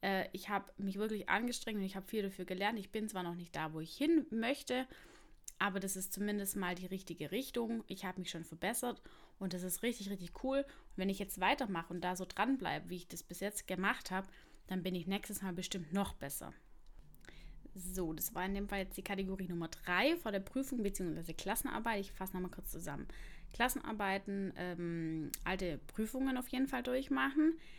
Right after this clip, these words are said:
Deine Klassenkameraden und Klassenkameradinnen sind Gold wert. Und Punkt Nummer drei, über kleine Erfolge genauso freuen wie über große Erfolge.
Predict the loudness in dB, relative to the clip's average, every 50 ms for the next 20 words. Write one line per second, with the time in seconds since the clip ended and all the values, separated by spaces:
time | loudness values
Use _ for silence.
0 | -12 -12 -10 -4 0 0 0 0 0 2 0 2 2 0 0 0 -2 -2 -2 -2
1 | -2 0 2 4 4 4 4 4 0 -2 -4 -4 -4 -4 -4 -4 -4 -2 -2 -2
2 | -2 -2 -2 -2 0 0 0 2 2 2 0 0 -4 -6 -6 -4 -2 0 0 -2
3 | -2 -4 -6 -4 -2 -2 -2 -2 0 2 4 6 6 4 4 0 -6 -8 -10 -12
4 | -14 -10 -2 2 2 4 4 2 0 0 0 -2 -2 -2 -2 2 4 6 6 6
5 | 4 0 0 -2 -2 -2 -2 -2 0 0 0 -2 -4 -6 -6 -4 -2 -2 -2 -2
6 | -4 -6 -4 -4 -2 -2 0 -2 -2 -4 -6 -8 -10 -12 -12 -6 -4 -2 -2 -2
7 | -2 -4 -6 -6 -6 -6 -6 -6 -6 -6 -6 -4 -4 -4 -2 -2 -4 -4 -6 -8
8 | -8 -10 -10 -12 -10 -8 -8 -8 -8